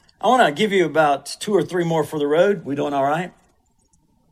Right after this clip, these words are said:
Spend time in the right places. No matter how flashy we get, we will never escape the power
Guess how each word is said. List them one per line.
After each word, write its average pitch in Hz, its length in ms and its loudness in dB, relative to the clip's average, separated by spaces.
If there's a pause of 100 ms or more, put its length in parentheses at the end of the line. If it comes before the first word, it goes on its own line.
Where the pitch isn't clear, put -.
(2000)
Spend 262 400 0
time 240 340 6
in 214 80 2
the 196 80 0
right 202 280 6
places. 147 680 -2 (3500)
No 160 80 -8
matter 208 260 4
how 220 500 6 (920)
flashy 240 460 6
we 240 160 -4
get, 160 460 -2 (420)
we 143 100 -6
will 151 160 -2
never 180 520 -2 (800)
escape 156 600 -2 (240)
the - 80 -14
power 135 500 -4